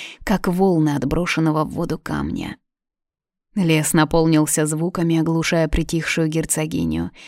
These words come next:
Лиса вернулась в наш мир из тонкого мира духов, чувствуя, как кровь быстрее бежит по венам. Сила хозяина усиливала собственную магию Лиссандры,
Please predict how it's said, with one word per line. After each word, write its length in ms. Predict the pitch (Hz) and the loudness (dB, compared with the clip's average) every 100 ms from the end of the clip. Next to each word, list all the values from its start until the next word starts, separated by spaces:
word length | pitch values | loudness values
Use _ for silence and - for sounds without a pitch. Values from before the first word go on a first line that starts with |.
| - - _ _ - | -20 -20 _ _ 2
Лиса 460 | 196 196 156 151 | 6 6 4 0
вернулась 580 | 151 156 170 185 151 - | 0 2 2 2 0 -2
в 120 | 151 | 0
наш 280 | 165 175 - | 0 0 0
мир 300 | 180 214 185 | 2 2 0
из 160 | 156 - | -4 -2
тонкого 400 | 208 202 160 156 | 0 0 0 0
мира 320 | 180 208 160 | 2 0 -2
духов, 460 | 180 226 - - - - - - - | -2 -4 -4 -8 -8 -16 -16 -16 -2
чувствуя, 560 | - 214 - - 160 | 4 4 2 0 0
как 260 | 160 160 - | -2 -6 -2
кровь 340 | 190 196 170 | 0 0 0
быстрее 560 | 151 160 - 180 190 170 | -2 -2 -2 0 0 0
бежит 420 | 165 165 165 - | -2 -2 -4 -4
по 180 | 165 165 | -4 -2
венам. 540 | 165 160 - - 165 - _ _ _ _ _ _ _ _ | -2 -4 -4 -8 -10 -16 _ _ _ _ _ _ _ _
Сила 380 | - - 165 160 | -2 0 2 2
хозяина 640 | 165 156 156 180 170 156 | 4 2 2 0 2 2
усиливала 540 | 160 - 196 180 160 156 | 2 0 -2 -2 -2 -2
собственную 640 | - 196 - - 165 160 | -2 -2 -4 -2 0 4
магию 340 | 165 180 180 175 | 4 2 0 -2
Лиссандры, 720 | 180 - 185 165 165 165 | -2 -2 -4 -4 -4 -8